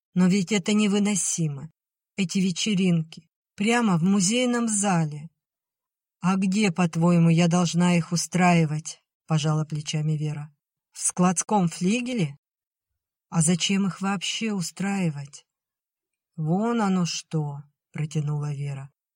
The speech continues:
Осуждаем? Не осуждаем, а это предательство, Вера! Неужели ты не понимаешь? И что же я предала, по-твоему? Холодно поинтересовалась Вера. "Все,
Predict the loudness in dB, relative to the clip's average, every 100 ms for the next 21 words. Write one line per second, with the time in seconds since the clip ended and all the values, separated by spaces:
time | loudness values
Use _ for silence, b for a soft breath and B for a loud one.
0 | _ -2 -2 -2 -4 -6 -2 0 0 -2
1 | -4 -6 _ _ _ _ _ _ _ _
2 | -4 2 2 2 0 -4 -4 -2 0 0
3 | -2 -8 -6 -4 -6 _ _ _ _ _
4 | _ -4 -2 -2 -2 -2 0 0 0 -2
5 | -8 -8 -4 -2 2 2 2 0 -8 _
6 | _ 0 2 4 4 2 0 0 0 0
7 | 0 0 2 2 2 -2 -8 -16 _ _
8 | _ _ _ _ _ _ -2 0 0 2
9 | 4 4 4 4 4 6 6 4 0 -6
10 | -6 -4 -2 -4 -6 _ _ _ -2 0
11 | 2 0 2 0 0 -2 -4 -2 0 0
12 | -2 -2 -2 -2 -8 _ _ _ _ _
13 | _ _ _ -6 -2 -2 0 0 -2